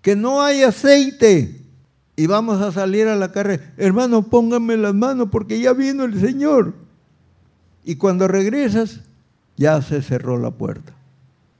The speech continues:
¿Ves? Así que entendamos, hermanitos, que tengan paz.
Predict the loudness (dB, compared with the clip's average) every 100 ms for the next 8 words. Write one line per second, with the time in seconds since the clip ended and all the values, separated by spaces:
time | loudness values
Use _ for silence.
0 | _ -6 -4 -4 -10 _ _ _ _ _
1 | _ _ _ _ _ -4 -4 0 -2 -4
2 | -18 _ _ 0 2 2 -2 0 2 2
3 | 0 0 0 -2 -2 -4 -6 -12 -14 -20
4 | _ _ _ _ _ _ _ _ -8 0
5 | 0 0 -2 -6 -10 -18